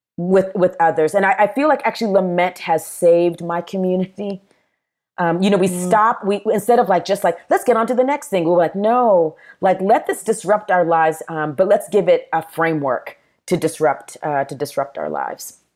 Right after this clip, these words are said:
Speaker 2: And so for somebody that's never done this well,
Speaker 1: Yeah.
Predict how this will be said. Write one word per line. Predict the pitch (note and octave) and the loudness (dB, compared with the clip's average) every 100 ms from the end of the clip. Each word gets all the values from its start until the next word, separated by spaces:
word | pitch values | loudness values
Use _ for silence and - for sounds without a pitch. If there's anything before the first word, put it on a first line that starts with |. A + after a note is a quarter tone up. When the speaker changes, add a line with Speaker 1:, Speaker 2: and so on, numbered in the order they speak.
| _ _ - | _ _ 0
Speaker 2:
And | A3 G#3 | 0 0
so | - A3 G3+ F#3+ - - | 0 2 4 4 0 -2
for | G#3+ | -2
somebody | G#3+ C4 A#3 A3 F#3 | 2 2 2 2 0
that's | F3+ - | -2 -2
never | G3 F3+ F3+ E3 E3+ - - - | 0 2 2 2 0 -6 -18 0
done | G3 F#3 | 2 2
this | E3+ C#3+ - | 0 -4 -2
well, | D3 C3 C3+ F3 | 2 4 2 2
Speaker 1:
Yeah. | A#3 A#3 A#3 A#3 | 0 2 2 0